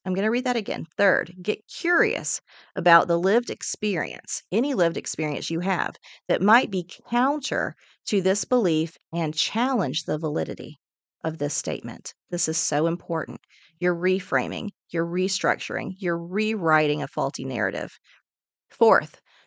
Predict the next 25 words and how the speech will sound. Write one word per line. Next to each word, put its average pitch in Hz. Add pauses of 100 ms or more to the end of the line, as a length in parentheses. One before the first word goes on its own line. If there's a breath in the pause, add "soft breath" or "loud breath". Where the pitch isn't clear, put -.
question 190 (320)
the 196
outcome 160 (1000 loud breath)
should 214
you 214
choose 202
to 190
embrace 165
this -
statement 156
as 147
true. - (640)
Lastly, 185 (500)
choose 285
to 170
imagine 180
what 208
opportunities 202
could 196
emerge 175
from 170
changing 196
this 151
limiting 208
belief 170